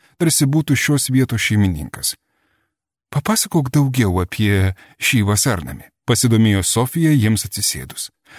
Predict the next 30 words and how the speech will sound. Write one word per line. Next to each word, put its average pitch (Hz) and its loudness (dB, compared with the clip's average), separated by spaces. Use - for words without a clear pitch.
„Ar 143 2
žinai, 170 4
kam 214 0
jis 185 2
priklauso 117 0
ir 127 0
kodėl 139 2
jis - -2
visada 131 -2
tuščias?“ - -6
„Jo 160 2
šeimininkė 165 2
sena 127 2
ponia. 101 -2
Ji 165 4
apsistoja 147 2
čia 143 2
vasaromis. 98 -2
Tik 98 -4
tiek 110 0
žinau.“ 113 0
„Ši 123 2
vieta 117 2
kažkuo 131 -2
ypatinga, 101 -6
mane 117 0
čia 127 -2
tiesiog - -6
patraukė.“ 101 -6
„Ji 110 2